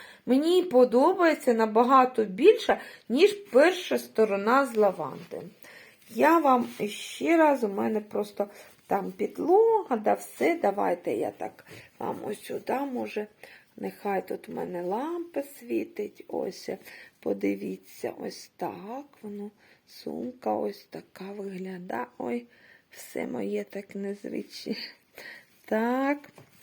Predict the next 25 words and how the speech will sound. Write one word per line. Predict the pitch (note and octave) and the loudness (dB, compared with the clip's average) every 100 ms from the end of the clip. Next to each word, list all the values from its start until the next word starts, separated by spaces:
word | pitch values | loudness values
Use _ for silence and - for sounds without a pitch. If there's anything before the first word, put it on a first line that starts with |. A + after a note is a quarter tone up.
| - - - | -20 -20 -12
бо, | G3+ G#3+ A3+ - | 0 2 2 0
о, | G3+ G3 G3 G3 G3+ G3+ - - - - - _ - - - _ | 0 2 0 -2 -4 -8 -16 -20 -20 -20 -20 _ -20 -20 -20 _
світер | - - G#3+ G#3 G3+ G3+ | -20 -4 -2 2 0 2
на | G3+ | 0
мене | G3+ G3 G3 G3 | 2 2 4 2
такий, | G3 G#3 - - G#3 G#3+ G3 | 2 0 0 -4 0 0 2
як | G3+ G3 | 0 2
з | F#3+ | 0
городу | F3+ A#3 C#4+ E4+ E4 | 4 8 10 10 8
прийшов, | E4+ - D4+ D#4 E4 E4 - | 4 4 8 8 6 2 -4
бо | A3+ G#3+ A3+ - - - - | 2 4 4 2 -14 -10 0
з, | A3 - | 0 2
на | A3+ A3 G#3+ G#3+ G#3+ G#3+ G#3 | 2 6 6 6 6 8 8
локацію | G#3 G#3 A3 A3 - G#3+ | 6 4 4 4 2 -2
бігаю | F#3+ G#3 G#3+ G#3 G3 G3 | 0 2 4 6 6 4
плести, | F#3+ G#3 A3 A3+ - D#4+ E4+ E4+ | 0 4 4 2 2 8 8 8
так | A#3 A#3 | 0 2
ото | G#3+ - A3 A3 - - - _ | -2 2 2 2 -12 -20 -20 _
таке | - G#3+ _ - G3+ G3 | -2 -2 _ 4 6 6
все, | G3 - F#3 | 2 2 2
бачите? | F#3+ A3+ C4 - F#3+ - F#3 F#3+ - - - _ | 4 2 2 -2 -4 -2 -2 -4 -16 -20 -20 _
А, | - G3+ F#3+ | -2 0 0
я | G3 A#3 | 2 2
думаю, | A#3 A#3 A#3 A3+ A3+ A3+ | 4 2 4 4 6 4
що | A3+ - A3 | 2 -4 -4